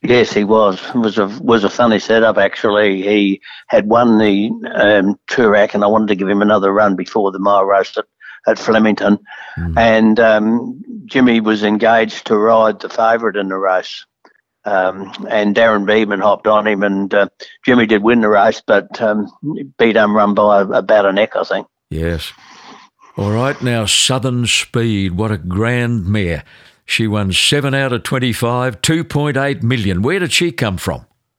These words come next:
Speaker 1: Uh, she was bred by her breeder, uh, Toorak Park Stud, which Harry Perks was the, uh,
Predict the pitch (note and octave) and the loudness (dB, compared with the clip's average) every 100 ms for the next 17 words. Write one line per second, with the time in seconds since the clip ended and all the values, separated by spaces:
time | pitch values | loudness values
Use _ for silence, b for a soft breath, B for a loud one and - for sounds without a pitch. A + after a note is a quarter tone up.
0 | _ _ _ _ - - B B - B2+ | _ _ _ _ -20 -20 B B 0 4
1 | A#2+ A2+ C#3+ A#2 A2 C3+ A#2+ A2+ A2+ A2 | 4 2 2 0 2 0 2 2 4 4
2 | A2 G2 A2+ A2 A#2 A#2+ - G#2+ G2 - | 2 2 2 2 0 -4 -2 -2 -2 -2
3 | B2+ A#2 A#2+ B2 G#2+ - - A#2 A#2 G#2 | 2 2 0 -2 -2 -4 -2 0 0 -2
4 | G2+ - - - - A#2 A2 - A2 - | -14 -14 -14 -10 -2 0 0 0 -2 -2
5 | A2+ G2+ - G#2+ G#2 G2+ G#2 G2+ | -6 -6 -4 -2 -2 0 2 2